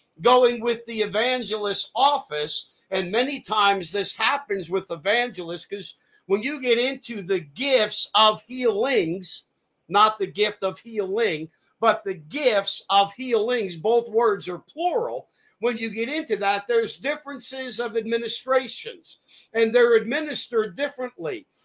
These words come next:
And some people may do it by the laying on of hands. Some people may do it by anointing with oil. Some may do it by speaking the word.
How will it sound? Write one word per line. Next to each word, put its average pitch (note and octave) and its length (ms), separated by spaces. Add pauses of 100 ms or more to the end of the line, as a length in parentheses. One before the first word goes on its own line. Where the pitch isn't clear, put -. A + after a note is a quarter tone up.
(140)
And G#3+ 200
some D4 320
people B3+ 480
may G#3+ 240
do A3+ 300
it A#3+ 100
by A3 220
the A3 100
laying A3 400
on G#3+ 180
of G#3 140
hands. A#3 600 (320)
Some B3+ 340
people A#3+ 400
may G#3 240
do A3+ 240
it A3+ 100
by G#3+ 220
anointing G#3+ 680
with G3 220
oil. A#3+ 500 (240)
Some B3+ 340
may A3 200
do A3+ 260
it A#3 140
by G3+ 180
speaking A3+ 640
the G3 100
word. B3 460